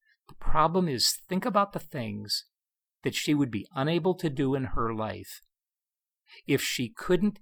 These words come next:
step out of her comfort zone and give a speech. She could never take a job where she might have to give a speech or a presentation of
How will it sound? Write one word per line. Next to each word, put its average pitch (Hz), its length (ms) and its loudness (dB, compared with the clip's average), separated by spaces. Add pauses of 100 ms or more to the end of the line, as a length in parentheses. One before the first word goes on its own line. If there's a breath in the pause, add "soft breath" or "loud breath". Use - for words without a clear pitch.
step - 500 4
out 151 180 8
of 151 60 6
her 156 140 0
comfort 139 400 -2
zone 107 260 -2
and 104 140 -6
give 113 160 -8
a 117 40 -4
speech. - 600 -6 (920)
She - 240 -2
could 107 240 -2
never 147 400 2
take 175 320 -2
a 196 60 0
job 127 500 0 (480)
where 117 180 4
she - 220 -2
might 107 320 0
have 127 240 -2
to 135 100 -6
give 113 220 -4
a 107 60 -6
speech - 720 -2 (280)
or 117 200 2
a 101 60 0
presentation 139 1000 2
of 110 220 -4